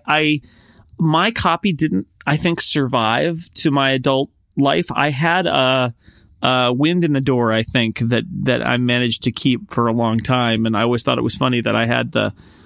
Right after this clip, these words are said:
the se-, one of the sequels and could never find my original. And then I thought I had found it, and it turns out that it was just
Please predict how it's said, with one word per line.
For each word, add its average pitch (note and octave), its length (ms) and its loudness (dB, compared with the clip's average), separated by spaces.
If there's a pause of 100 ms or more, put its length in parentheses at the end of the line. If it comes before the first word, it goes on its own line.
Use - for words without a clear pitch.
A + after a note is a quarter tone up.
(200)
the - 80 0
se-, D3+ 240 2
one C#3+ 200 0
of B2 60 -2
the A2+ 60 -2
sequels A#2 720 0
and A#2+ 280 0
could C3+ 140 -2
never A#2+ 240 0
find A#2+ 240 0
my A2 140 2
original. A#2 440 0
And A2 120 0
then A2+ 140 0
I A2+ 180 2
thought B2+ 240 2
I A#2+ 100 2
had A2+ 120 -2
found C3 280 0
it, - 80 0
and B2+ 80 -2
it A2 80 -2
turns A#2 240 0
out A2 160 2
that A2+ 140 0
it G#2+ 80 0
was A2+ 140 0
just - 280 -2